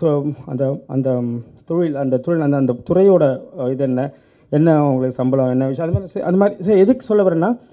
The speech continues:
இப்படிலாம் கேதர் பண்ணி நானும், ஆ, ஒரு ரைட்டர்ஸ் அசோசியேஷனில் ரெஜிஸ்டர் பண்ணேன் அந்த ஸ்கிரிப்டை. அது ரெண்டு பேர் சேர்ந்து ரெஜிஸ்டர் பண்ண முடியாது. பிரபாகர் மூலமா, பிரபாகர் அது ரெண்டாயிரத்தி பன்னெண்டுல, ம், அதை ரெஜிஸ்டர் பண்றார்.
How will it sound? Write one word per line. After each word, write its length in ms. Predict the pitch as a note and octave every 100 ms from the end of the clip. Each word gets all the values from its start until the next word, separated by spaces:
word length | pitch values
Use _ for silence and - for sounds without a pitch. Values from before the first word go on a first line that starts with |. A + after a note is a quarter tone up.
| _ -
இப்படிலாம் 520 | D#3+ G3+ G#3 A#3 G#3+
கேதர் 280 | F3 F#3 F#3
பண்ணி 280 | - C#3+ A3+
நானும், 540 | F3 F3+ G3 F#3+ E3+
ஆ, 180 | D3 D3 - _
ஒரு 460 | - E3 D3+ D3 C#3+
ரைட்டர்ஸ் 420 | C#3 C#3 C3+ F#3
அசோசியேஷனில் 640 | G#3+ F#3 F#3 D#3 D#3+ F#3 D#3+
ரெஜிஸ்டர் 300 | F#3+ - F3
பண்ணேன் 120 | C3
அந்த 180 | G#2+ G#2
ஸ்கிரிப்டை. 400 | - A#2+ A#2 A#2+ - _ - _ _
அது 140 | F#3
ரெண்டு 280 | D#3+ G3+ A#3
பேர் 260 | G#3+ A#3 G#3
சேர்ந்து 340 | D#3+ F#3 F3
ரெஜிஸ்டர் 420 | D3 C#3+ D#3+ -
பண்ண 180 | C#3 B2
முடியாது. 380 | A#2 G#2+ G#2 - _ _ _ -
பிரபாகர் 440 | D#3+ E3 G#3 G#3 F3
மூலமா, 360 | D3+ C3+ F#3+ A#3
பிரபாகர் 480 | E3 F3+ F#3 F#3 F3+
அது 160 | D3+
ரெண்டாயிரத்தி 440 | C3 C#3 D#3+ D3+ D3
பன்னெண்டுல, 640 | C3 C3+ D3 B2+ C#3+ G3+ G3
ம், 460 | D3+ C3+ B2+ B2 B2 - -
அதை 260 | D#3+ D3+ C#3+
ரெஜிஸ்டர் 300 | D3+ D#3+ C3
பண்றார். 300 | A2+ A2